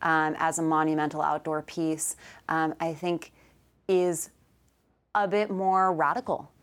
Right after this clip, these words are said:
Um, it's a little bit more adventurous. So, um, I was really interested to see the enthusiastic bidding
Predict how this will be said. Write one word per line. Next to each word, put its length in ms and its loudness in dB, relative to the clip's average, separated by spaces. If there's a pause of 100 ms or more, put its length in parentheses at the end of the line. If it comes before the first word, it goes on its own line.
(140)
Um, 520 0
it's 200 -6 (100)
a 240 0 (140)
little 320 0
bit 100 -2
more 160 0
adventurous. 600 -6
So, 640 2 (340)
um, 240 2
I 160 0
was 320 -2
really 400 2
interested 540 -4
to 80 -2
see 420 2
the 140 0
enthusiastic 800 -2
bidding 500 -4